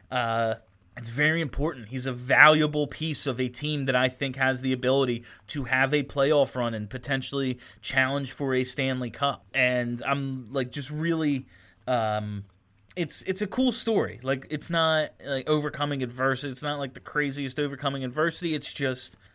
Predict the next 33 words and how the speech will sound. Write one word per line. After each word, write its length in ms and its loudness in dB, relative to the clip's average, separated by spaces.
learning 560 4
what 200 6
you 180 0
need 320 0
to 100 4
do 540 2
and 180 -2
then 80 2
applying 680 2
it 320 -2
through 420 -4
years 460 0
of 140 2
hard 280 4
work 480 0
and 180 -4
turning 420 0
into 260 -4
the 100 -6
player 300 4
you 200 -2
need 220 -2
to 60 -8
be. 300 -10
Perfection 580 6
line 240 0
is 100 -8
such 260 -6
a 40 -10
stupid 500 -8
fucking 460 -10
name. 380 -4
I, 320 -2